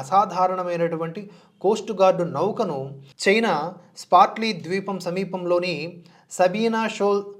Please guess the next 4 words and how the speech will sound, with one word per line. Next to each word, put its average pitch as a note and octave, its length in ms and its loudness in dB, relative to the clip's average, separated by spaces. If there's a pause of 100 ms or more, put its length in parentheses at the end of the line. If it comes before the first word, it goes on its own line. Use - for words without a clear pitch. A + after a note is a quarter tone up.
(300)
దగ్గర F#3 200 2 (200)
మోహరింపచేసిందనేది E3+ 1080 -2 (380)
అంతర్జాతీయ F3 680 -2 (100)
మీడియా D3+ 240 -2